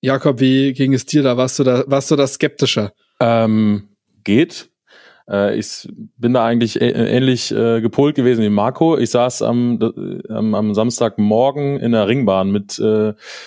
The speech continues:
Speaker 2: ein paar Kumpels, äh, aus Osnabrück schon. Wir wollten früh zum Stadion, weil Olympiastadion ist ein Happening, ist klar. Ähm,
Speaker 1: Mhm.
Speaker 2: wo dann die Nachricht, ähm,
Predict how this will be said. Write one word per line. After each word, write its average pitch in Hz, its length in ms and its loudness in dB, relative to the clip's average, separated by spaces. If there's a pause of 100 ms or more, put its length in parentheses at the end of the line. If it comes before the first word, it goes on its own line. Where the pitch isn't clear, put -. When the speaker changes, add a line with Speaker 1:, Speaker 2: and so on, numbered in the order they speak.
(120)
Speaker 2:
ein 107 80 0
paar 123 300 0
Kumpels, 127 520 0
äh, 120 60 0
aus 110 480 2
Osnabrück 110 440 0
schon. 135 320 0
Wir 107 280 -2
wollten 107 380 0
früh 127 160 0
zum 110 160 0
Stadion, 117 420 0
weil 104 160 0
Olympiastadion 107 640 0
ist 98 100 -4
ein 110 80 2
Happening, 127 360 0
ist 110 160 -2
klar. 117 280 0 (520)
Ähm, 107 640 2
Speaker 1:
Mhm. 131 300 -2
Speaker 2:
wo 117 160 2
dann 127 200 0
die 117 100 0
Nachricht, 120 680 -2
ähm, 101 540 -4